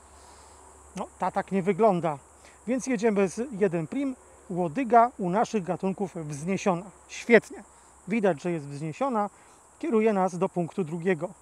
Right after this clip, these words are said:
Płatki białawe. No, niekoniecznie. Czyli dwa prim, płatki różnej barwy. Najczęściej ponad trzy milimetry długości.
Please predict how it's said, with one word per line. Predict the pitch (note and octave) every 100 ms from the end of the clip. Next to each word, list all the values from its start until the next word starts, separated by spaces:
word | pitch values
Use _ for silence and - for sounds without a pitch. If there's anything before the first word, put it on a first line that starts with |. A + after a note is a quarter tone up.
| - - - - - -
Płatki | F3+ F#3 - - A3+ B3+ - D3+
białawe. | E3 A3 G#3 F3+ D3 G3+ - - _ - _ _ _ - - - - -
No, | F3+ - - -
niekoniecznie. | E3+ F#3+ - G3+ F#3 - - - - - - - - -
Czyli | - B3 G#3 E3+
dwa | D#3+ F3
prim, | - B3+ B3+ - - -
płatki | F#3+ A#3+ - - A3+ A3 -
różnej | F3+ G#3+ F3 F#3 F3+
barwy. | F3+ F3 D3 F4+ - - - - - - - - - -
Najczęściej | C#4+ D#4 C4 B3+ - G#3
ponad | A#3 G3 -
trzy | - A#3+
milimetry | G3 F#3 E3+ D#3+ E3+
długości. | D3+ D#3 F3 -